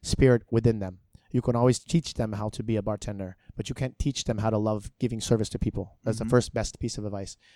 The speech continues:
Speaker 1: The second was from Nea at lunch, and he said, "Okay,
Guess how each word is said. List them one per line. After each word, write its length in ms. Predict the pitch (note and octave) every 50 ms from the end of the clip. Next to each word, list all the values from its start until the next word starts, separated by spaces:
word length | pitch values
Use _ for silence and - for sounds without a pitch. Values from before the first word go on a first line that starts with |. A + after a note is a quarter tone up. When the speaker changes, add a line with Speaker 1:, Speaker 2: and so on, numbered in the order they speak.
| _ -
Speaker 1:
The 100 | - A#2
second 400 | - - D3 - - A#2 A2 - _ _ _ _ _ _ -
was 200 | A#2+ A2 G#2+ -
from 240 | - A#2 G#2+ G#2+
Nea 320 | G#2+ A2+ A2 G2+ F#2+ F#2+ - -
at 140 | A#2 G#2+
lunch, 380 | G#2+ A2 G2+ G2 - - - - - -
and 100 | A2+ A2+
he 60 | A2+
said, 300 | G#2+ - A#2+ G#2+ G2+ A2 _ _ _ _ _ -
"Okay, 380 | D3+ C#3+ - D3 A#2+ F#2+ F#2